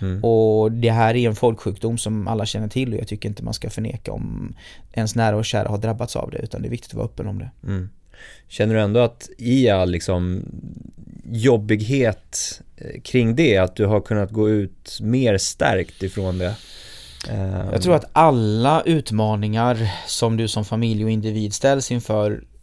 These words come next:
Speaker 2: eh, f-, ger dig insikter som, som, som utvecklar dig som person.
Speaker 1: Mm. Finns det någonting du plockar med dig specifikt från den?
Speaker 2: Ja, ehm,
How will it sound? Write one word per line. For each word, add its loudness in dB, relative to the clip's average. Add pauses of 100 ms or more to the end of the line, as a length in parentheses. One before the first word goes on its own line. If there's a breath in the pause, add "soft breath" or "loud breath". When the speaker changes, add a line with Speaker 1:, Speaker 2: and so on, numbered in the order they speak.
(440)
Speaker 2:
eh, -8
f-, -16
ger 0
dig 0
insikter -2
som, -4 (280)
som, -6
som -6
utvecklar -6
dig -6
som -10
person. -12 (360)
Speaker 1:
Mm. -4 (580 loud breath)
Finns 0
det 0
någonting 4
du 4
plockar -2
med 2
dig 2
specifikt -6 (160)
från -4
den? -2
Speaker 2:
Ja, 6 (180)
ehm, 4